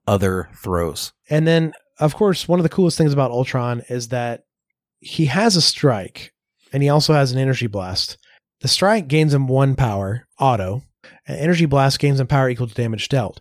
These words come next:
Speaker 2: Both of these attacks were buffed up. His strike went from a measly four dice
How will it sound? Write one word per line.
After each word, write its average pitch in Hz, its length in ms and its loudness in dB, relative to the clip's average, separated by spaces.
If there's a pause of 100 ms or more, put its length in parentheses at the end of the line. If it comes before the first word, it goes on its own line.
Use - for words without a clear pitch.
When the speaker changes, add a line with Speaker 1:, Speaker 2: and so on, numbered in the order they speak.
(360)
Speaker 2:
Both 147 520 2 (100)
of 127 280 0
these 127 540 2
attacks - 680 -2 (200)
were 117 120 0
buffed 104 340 -2
up. 92 200 -8 (420)
His 160 200 -2
strike 170 420 0
went 139 180 -2
from 120 420 -4 (140)
a 135 120 -2
measly 143 400 2
four 160 320 -2
dice 98 480 -4